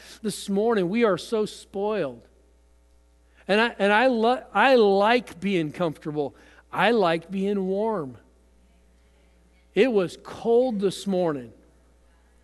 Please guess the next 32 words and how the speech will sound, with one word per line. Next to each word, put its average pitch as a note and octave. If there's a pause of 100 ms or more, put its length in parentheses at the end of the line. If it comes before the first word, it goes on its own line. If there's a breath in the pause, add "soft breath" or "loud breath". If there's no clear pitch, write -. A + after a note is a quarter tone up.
(240)
It C4+
was G3+
cold. G3+ (380 soft breath)
Uh, F#3 (160)
started A#3+
my G3
truck, B3 (300 soft breath)
had B3
to G#3+
wait A3+
for A#3+
it A3
to, F#3 (280 loud breath)
uh, G3
I F3+
mean, F#3+
it G#3+
was E3+
just F#3+
all A3+
iced G#3
over, A#3 (380 loud breath)
and F#3
I G#3
didn't A3
want G#3
to F#3+
wait G3+
for G#3
it G3+
to, G3
uh, F3